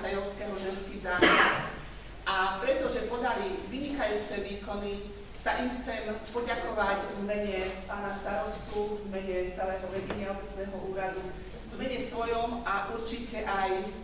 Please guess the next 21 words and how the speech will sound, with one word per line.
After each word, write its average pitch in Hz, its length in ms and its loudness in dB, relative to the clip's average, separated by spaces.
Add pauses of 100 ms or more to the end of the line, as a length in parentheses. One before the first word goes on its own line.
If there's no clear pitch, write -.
(260)
v - 80 -8
mene 233 240 0
vás 190 240 4
všetkých. - 560 -4 (560)
Tu 277 80 -6
sa 247 240 4
už 202 160 4
ďakovalo 214 800 4
veľmi 247 240 4
veľa, 185 320 4 (800)
ale 196 240 4
ja 240 160 8
by - 80 2
som 302 160 2
sa 247 160 4
chcela - 640 6 (320)
poďakovať 240 800 2
aj 196 140 2 (100)
vám, 190 240 6 (480)
publiku, 196 480 -4 (720)
pretože 240 840 4